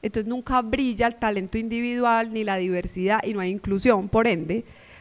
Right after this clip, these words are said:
por lo cual todo el mundo trata de perseguir un canon de riqueza, un canon de éxito de otra persona. Construya el suyo. Eso es, me alargué.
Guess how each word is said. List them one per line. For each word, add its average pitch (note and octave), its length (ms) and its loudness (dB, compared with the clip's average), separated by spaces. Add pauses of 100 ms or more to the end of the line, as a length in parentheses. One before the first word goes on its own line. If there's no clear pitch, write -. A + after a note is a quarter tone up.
por C4+ 160 6
lo D4+ 120 4
cual D4+ 260 2
todo A3+ 140 2
el G#3+ 80 0
mundo A#3 280 0
trata A#3+ 340 0
de A#3+ 60 -4
perseguir B3+ 460 0
un A#3+ 120 0
canon B3 500 2
de B3 100 2
riqueza, A#3+ 640 0
un A3+ 100 -4
canon A#3 320 2
de B3 220 2
éxito A3+ 360 -2
de - 240 2
otra A#3 440 6
persona. A3 720 0 (480)
Construya G3+ 480 0
el F#3+ 100 2
suyo. C#4 380 -4 (840)
Eso F#3+ 240 -2
es, F#3+ 260 -8 (400)
me G3+ 100 -4
alargué. F3 520 -2